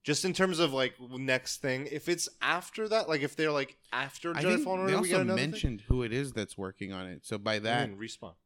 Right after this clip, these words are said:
Speaker 2: we can, no, I meant to say, like, the, like, the, the actual person. Uh, did I lose it? I think I lost it.
Speaker 1: You lost it. Um, I'm trying to think of something else that could be cool, and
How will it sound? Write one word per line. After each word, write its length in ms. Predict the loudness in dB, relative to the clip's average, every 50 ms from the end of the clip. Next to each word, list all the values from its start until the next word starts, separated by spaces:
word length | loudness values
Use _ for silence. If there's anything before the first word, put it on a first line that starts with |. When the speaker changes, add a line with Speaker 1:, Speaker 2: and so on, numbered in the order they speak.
| _ _
Speaker 2:
we 140 | -6 -6 -4
can, 180 | -4 -2 2 2
no, 140 | 2 2 2
I 100 | 0 0
meant 240 | 0 -2 -2 -4
to 100 | -8 -10
say, 200 | -6 -4 -4 -4
like, 320 | -2 -2 -2 -4 -4 -4 _
the, 280 | -4 -4 -2 -4 -4 -6 -8
like, 220 | -10 -10 -8 _
the, 180 | -10 -10 -10 -12 -10
the 100 | -8 -6
actual 340 | -6 -6 -8 -8 -10 -10 -10
person. 540 | -8 -8 -8 -8 -8 -10 -10 -10 -10 -12 -14 _ _ _ _ _ _ _ _ _ _ _ _ -12
Uh, 500 | -10 -8 -8 -8 -8 -10 -10 -12 -12 -14 -14 -14
did 140 | -14 -12 -12
I 40 | -12
lose 220 | -10 -12 -12 -12
it? 200 | -12 -12 -14 -16 _ -20 _
I 40 | -18
think 160 | -18 -16 -16
I 20 |
lost 260 | -18 -18 -20 -20 -20
it. 120 | -20 -20 -20 _ _ _
Speaker 1:
You 100 | -16 -16
lost 300 | -16 -16 -18 -20 -20 -20
it. 760 | _ _ _ _ -12 -12 -12 -18 -20 -20 -20 -20 _ -2 0
Um, 500 | 2 4 4 4 4 2 0 -4 -8 -14 -20 _ _ _ _ _ _ _ _ _ -20 -20 _
I'm 60 | -6
trying 180 | 0 2 2 2
to 40 | 2
think 140 | 2 0
of 120 | 0 0 -2
something 320 | -4 -6 -4 -6 -6 -4
else 220 | -4 -4 -4 -4 -6
that 200 | -6 -6 -6 -6 -12 _ _ _
could 160 | -20 -20 _
be 320 | -16 -14 -14 -14 -16 -18 _ _ _
cool, 460 | -16 -14 -14 -12 -12 -14 -14 -16 -20 _ _ -20
and 200 | -20 -20 -20